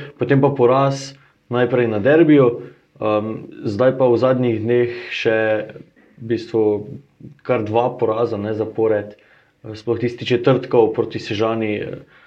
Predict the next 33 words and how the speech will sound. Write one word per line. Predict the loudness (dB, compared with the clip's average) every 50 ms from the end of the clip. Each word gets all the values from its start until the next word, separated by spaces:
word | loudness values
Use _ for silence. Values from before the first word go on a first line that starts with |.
| _ _ _ _
nepričakovan. | -10 -8 -6 -6 -4 -2 0 0 -2 -2 -4 -4 -4 -4 -4 -2 -2 0 0 0 0 0 -2 -4 -6 -8 -10 -18 _ _ _ _ _ _ -10 -6
Ehm, | -2 0 0 0 0 -2 -4 -6 -8 -10 -14 -18 _ _ _ _ _ _ _ _ _ _ _ _ _ _ _ _
ti | 2 2 4 4
dve, | 4 4 6 8 8 8 6 4 0 -2 -8 -12 -18 _ _
ta | 2 2 4
dva | 4 2 2 2 2
poraza | 2 2 4 4 4 2 0
sta | 0 -2 -4 -2
v | -2 -2
bistvu | -2 -2 -2 -2
nakazala, | -2 -4 -4 -4 0 0 2 2 2 2 0 0
kaj | -2 -2 -2 -2
vse | 0 -2 -4 -2
se | 0 -2
je | -2 0
dogajalo | -2 -2 0 2 2 2 4 4 2 0
z | 0 -4
ekipo, | -6 -6 -6 -6 0 0 0 0 0 -2
eh, | -8 -16 -20 -20 _ _ -10 -10 -4
pod | 0 0 0 2 2
vodstvom | 2 2 2 0 -2 -2 0 0 0 0 0 -4 -6
Sergeja | -6 -4 -2 0 2 2 4 4 2 2 0
Jakirviča, | 0 -2 -2 -2 0 -2 -2 -2 -4 -4
ne. | -2 -2 -2
Maribor | -2 0 2 2 2 2 4 4 2
je | 2 2
zmagoval | 0 -2 -2 -2 0 0 0 2 2 2 0 0 -4 -10 -16 -20 -20 _ _
v | -6
zaključkih | -4 -4 -4 0 2 2 2 2 0 -4 -6 -4 -2
tekem | -2 -2 0 0 -2 -2 -2 -4 -6 -6
s | -10 -8
pomočjo | -6 -4 -4 -4 -4 -4 -4 -4 -2
menjav. | -2 0 0 0 2 2 2 0 0